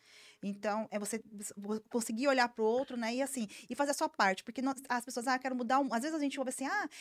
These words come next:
eu queria fazer", eu que sou cristã e tal, às vezes a gente vê o pessoal, "Ah, eu queria fazer missões lá na África." Aí você olha assim, "Puxa, a pessoa não faz missão nem na casa dela."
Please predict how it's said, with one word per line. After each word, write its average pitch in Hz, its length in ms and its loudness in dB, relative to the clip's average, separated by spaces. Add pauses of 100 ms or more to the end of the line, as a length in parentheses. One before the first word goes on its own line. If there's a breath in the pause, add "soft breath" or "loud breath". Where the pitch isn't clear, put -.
(160 loud breath)
eu - 80 -4
queria 302 180 2
fazer", 277 400 2
eu 240 120 2
que - 100 -12
sou 220 140 -8
cristã 226 360 -6
e 226 40 -4
tal, 226 180 0
às 240 60 -2
vezes 233 120 -2
a - 40 0
gente 226 60 -6
vê 240 80 -4
o - 20 -16
pessoal, 240 200 0
"Ah, 330 100 4
eu 302 80 4
queria 285 160 -2
fazer 269 160 2
missões 269 340 0
lá 262 80 2
na 277 220 2
África." 220 280 -6
Aí 277 100 0
você 302 100 -2
olha 277 160 4
assim, 277 160 -2
"Puxa, 302 240 -6
a - 20 -12
pessoa 285 180 -4
não 277 40 -2
faz 285 120 0
missão 277 220 0
nem 285 120 0
na 349 100 -2
casa 302 260 -2
dela." 220 380 4